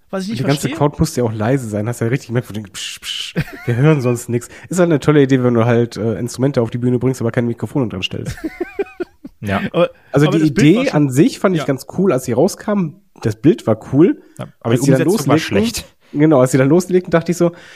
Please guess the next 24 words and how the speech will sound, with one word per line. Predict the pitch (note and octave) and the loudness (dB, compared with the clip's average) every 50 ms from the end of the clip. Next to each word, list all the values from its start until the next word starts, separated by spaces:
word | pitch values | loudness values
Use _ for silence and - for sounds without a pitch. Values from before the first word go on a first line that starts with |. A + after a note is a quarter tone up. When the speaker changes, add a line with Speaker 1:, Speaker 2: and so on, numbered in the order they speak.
| - - - - - - - _ _ _ _ _ _ | -20 -20 -20 -20 -20 -20 -20 _ _ _ _ _ _
Speaker 2:
„Ja, | - - - A#2 | -10 -6 -6 -6
könnte | - - C3 C3+ C3+ D#3 C#3 | -2 -2 -2 0 0 -2 -2
mal | C#3+ D3 D3 D3+ A2+ | 0 0 0 0 0
einfach | - D3+ D3 - D3 D3 - | 0 -4 -2 -2 -4 -4 -4
achtzig | - - - - - D#3 C#3+ | -4 -6 -8 -8 -10 -10 -6
Mal | D#3 D3+ D3 | -4 -2 0
so | D#3 | 0
laut | D#3+ E3+ F#3 G3 F#3+ | 2 2 2 2 0
sein, | - C#3 A2 G#2 G#2 | 0 -2 -2 0 0
dann | G#2+ A2 A#2+ A#2+ | -2 -2 0 0
würde | C3 C3+ | 0 0
ich | C#3 C#3+ | 0 -2
das | C#3 - | -4 -6
vielleicht | - C#3+ C#3 C#3+ - | -6 -6 -6 -4 -2
sogar | D3 C#3 C#3 | -2 -2 -2
gut | C#3+ D#3+ F#3+ - | -2 -2 -6 -6
finden | - - B3 A2 - A2+ | -6 -6 -8 -6 -6 -6
und | A2+ | -6
erkennen.“ | A2+ - - E3+ B2 - - - - | -6 -6 -6 -6 -6 -6 -8 -12 -12
Ja, | - - A#2+ A#2 A2+ G#2 - _ _ _ _ _ _ _ _ C3 | -10 -8 -8 -8 -8 -10 -14 _ _ _ _ _ _ _ _ -12
ja. | B2+ C3+ B2+ A2 _ _ _ _ _ _ _ _ _ _ _ _ _ _ _ | -12 -12 -12 -14 _ _ _ _ _ _ _ _ _ _ _ _ _ _ _
Speaker 1:
Ja, | - C3 C3 D3+ - | -8 -8 -8 -8 -8
ja, | C#3+ C3 - - - | -12 -12 -12 -12 -14
ja. | C3 B2 - | -18 -18 -18